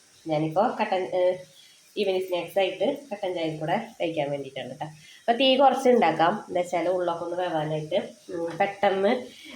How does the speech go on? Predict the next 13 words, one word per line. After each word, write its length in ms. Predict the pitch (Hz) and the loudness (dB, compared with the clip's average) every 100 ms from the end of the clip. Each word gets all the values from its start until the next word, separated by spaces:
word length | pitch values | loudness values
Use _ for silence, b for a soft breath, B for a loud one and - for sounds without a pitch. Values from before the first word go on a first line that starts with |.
| B | B
ഏ, 160 | 208 202 | 6 8
മൊരിഞ്ഞ് 640 | 208 208 196 208 214 220 | 6 4 2 2 4 4
വരുള്ളൂ. 440 | 214 190 156 143 | 4 4 4 2
ഉള്ളു 180 | 165 175 | 2 4
വേവൂല 400 | 190 175 156 151 | 4 4 2 0
പെട്ടെന്ന് 460 | 151 165 - 165 185 | -2 -4 -4 0 0
തീയിൽ 280 | 208 180 160 | -2 -2 0
അങ്ങോട്ട് 360 | 160 160 170 165 | -2 -2 -4 -4
നാല് 220 | 165 151 151 | -2 0 0
കത്തിക്കുമ്പോൾ. 480 | 123 135 131 123 | -4 -10 -12 -12
അപ്പോൾ 360 | - - - 156 | -14 -18 -16 -8
നമുക്കതൊന്ന് 520 | 160 160 170 170 180 | -8 -4 -4 -4 -6
ശ്രദ്ധിക്കാം. 540 | 196 160 143 - 208 | -4 -4 -4 -2 0